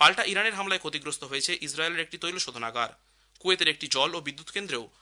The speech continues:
হামলা চালিয়েছে ইরান। ইরানের উপর হামলায় ব্যবহৃত হওয়া মার্কিন বিমানগুলির জন্য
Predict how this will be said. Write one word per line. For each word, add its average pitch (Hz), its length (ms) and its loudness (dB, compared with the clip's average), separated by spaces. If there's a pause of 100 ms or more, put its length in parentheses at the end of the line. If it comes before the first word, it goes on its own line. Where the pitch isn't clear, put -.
(160)
হামলা 190 280 4
চালিয়েছে 120 360 0
ইরান। 123 320 -4 (1160)
ইরানের 226 320 4
উপর 269 180 -4
হামলায় 175 420 4
ব্যবহৃত 165 340 2
হওয়া 165 240 0
মার্কিন 160 380 0
বিমানগুলির 175 540 -4
জন্য 180 160 -2